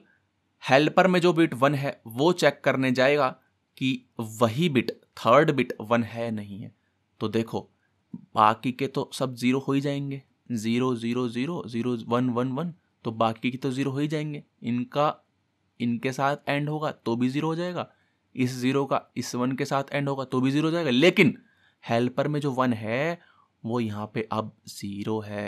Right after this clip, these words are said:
इसका मतलब क्या है कि इसका आंसर क्या आएगा, ज़ीरो ज़ीरो ज़ीरो ज़ीरो।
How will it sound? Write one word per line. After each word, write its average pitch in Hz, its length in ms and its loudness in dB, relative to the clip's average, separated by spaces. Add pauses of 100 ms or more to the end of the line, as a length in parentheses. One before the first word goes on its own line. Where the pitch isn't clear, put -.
इसका 107 240 -8
मतलब 107 400 -6
क्या 110 100 -2
है 139 240 -6
कि - 160 -10 (140)
इसका 113 340 -10
आंसर 110 320 -6
क्या 104 160 -6
आएगा, 139 280 -6 (500)
ज़ीरो 110 400 -2
ज़ीरो 110 360 -6
ज़ीरो 107 280 -10
ज़ीरो। 95 320 -14